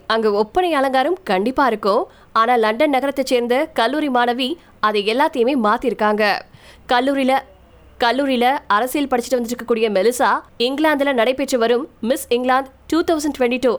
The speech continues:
அப்படிங்கிற போட்டியில கலந்துக்கிட்டு, அதுவும் மேக்கப் எதுவும் இல்லாமலேயே அவங்க இறுதி சுற்றுக்கு முன்னேறி இருக்கிறது தான் இங்க கூடுதல் சிறப்பான செய்தியே. மிஸ் இங்கிலாந்து போட்டியின் தொண்ணூத்தி நான்கு வருட வரலாற்றுல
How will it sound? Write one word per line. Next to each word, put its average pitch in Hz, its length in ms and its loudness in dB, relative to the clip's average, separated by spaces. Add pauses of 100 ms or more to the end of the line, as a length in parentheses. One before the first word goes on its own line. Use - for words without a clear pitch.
அப்படிங்கிற 226 340 0
போட்டியில 277 260 0
கலந்துக்கிட்டு, 240 720 0 (260)
அதுவும் 294 520 0
மேக்கப் 226 480 0
எதுவும் 247 380 0
இல்லாமலேயே 254 720 0 (100)
அவங்க 214 240 0
இறுதி 262 300 0
சுற்றுக்கு 269 400 -2
முன்னேறி 240 280 2
இருக்கிறது 226 300 -2
தான் 214 260 -2 (140)
இங்க 262 360 -2 (100)
கூடுதல் 330 400 2
சிறப்பான 285 540 -2
செய்தியே. 208 600 -2 (260)
மிஸ் 302 300 -2
இங்கிலாந்து 277 440 0
போட்டியின் 262 500 -2 (320)
தொண்ணூத்தி 370 280 0
நான்கு 302 300 0
வருட 254 240 0
வரலாற்றுல 233 680 0